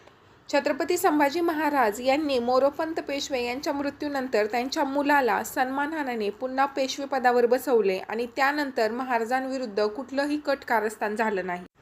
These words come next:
छत्रपती संभाजी महाराज यांच्या मृत्यूनंतर त्यांचे पुत्र राजाराम महाराज यांनी आणि त्यांच्यानंतर ताराबाई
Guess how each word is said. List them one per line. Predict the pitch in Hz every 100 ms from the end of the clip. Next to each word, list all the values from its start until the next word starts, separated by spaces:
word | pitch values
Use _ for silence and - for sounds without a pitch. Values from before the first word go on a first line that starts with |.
| - - -
छत्रपती | 330 330 339 349
संभाजी | 339 311 302 302
महाराज | 311 339 277 247
यांच्या | 262 269 311
मृत्यूनंतर | 285 294 - 285 277 269 220
त्यांचे | 214 269 302
पुत्र | 302 294 254 226
राजाराम | 240 254 285 294
महाराज | 302 320 294 208 214
यांनी | 240 262 262 233
आणि | 196 226 247
त्यांच्यानंतर | 254 269 262 320 311 302 302 240
ताराबाई | 240 - 247 262 269 269 262